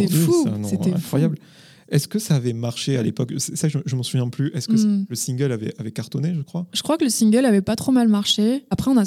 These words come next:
Speaker 2: on a enregistré un album qui est jamais sorti. J'ai envie de dire, euh, tant mieux, parce que, euh, moi, j'étais pas du tout en phase avec, euh, ce que je voulais faire. Et, euh, et au final, euh, les gens ne s'en souviennent plus. Et du coup, euh, je pars vraiment à zéro.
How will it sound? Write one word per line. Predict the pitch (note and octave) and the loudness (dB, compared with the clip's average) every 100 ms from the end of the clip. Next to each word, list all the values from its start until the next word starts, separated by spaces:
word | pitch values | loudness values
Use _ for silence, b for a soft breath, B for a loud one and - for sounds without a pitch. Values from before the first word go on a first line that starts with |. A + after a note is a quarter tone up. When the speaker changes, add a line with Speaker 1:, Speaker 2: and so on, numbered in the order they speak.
| - | 2
Speaker 2:
on | G3+ | 2
a | F#3+ | 4
enregistré | F#3 G3 G3 G#3+ | 4 2 2 2
un | |
album | G3 F#3+ | 4 4
qui | A3 | 2
est | F#3+ | 2
jamais | F3+ F#3 | 2 2
sorti. | F#3+ F#3 - A3 D4+ B B B | 0 -2 -2 -2 -4 B B B
J'ai | G#3 | 2
envie | G3 F#3+ | 2 2
de | F#3 | 2
dire, | G3+ G#3 | 2 4
euh, | G3+ F#3 F3+ | 4 4 2
tant | F#3 G3+ G3 | 2 2 4
mieux, | G#3 E4+ - | 4 2 -2
parce | F#3+ F3+ | -2 0
que, | G3 | 2
euh, | F#3 F3+ F3+ F3+ F3+ F3+ | 4 4 2 2 0 2
moi, | F3+ | 4
j'étais | G#3 F#3 F3 | 4 2 2
pas | G3+ | 2
du | G#3 | 0
tout | G#3 G#3+ | 2 0
en | G3 | 2
phase | - G3+ G3+ | 0 0 0
avec, | F3+ F3+ | -2 -4
euh, | F#3 F3+ F3+ F3+ F#3+ | -4 -2 0 -2 -4
ce | - | -2
que | G3 | -2
je | |
voulais | F#3 F#3+ F#3+ | 2 2 2
faire. | A#3+ B3 A#3+ | 2 2 4
Et, | F#3+ | 4
euh, | F3+ F3 B B B B | 4 2 B B B B
et | G3+ | 0
au | F#3 | 2
final, | - G3 G#3 G3 | 4 4 4 4
euh, | F3+ | 4
les | F#3 | 4
gens | F#3+ | 4
ne | G3 | 2
s'en | F#3+ | 0
souviennent | F#3+ F#3+ F3+ | -2 2 2
plus. | F#3+ B3 A#3+ | 2 2 4
Et | G3+ | 4
du | F#3 | 0
coup, | - A#3 G#3+ | 0 2 4
euh, | F#3 F#3 | 4 2
je | F#3 F#3 | 0 0
pars | G3+ G3 | 0 0
vraiment | F#3 F#3 G3+ | 2 4 4
à | G3 F3+ | 4 2
zéro. | G3 G#3 A#3 | 0 0 -4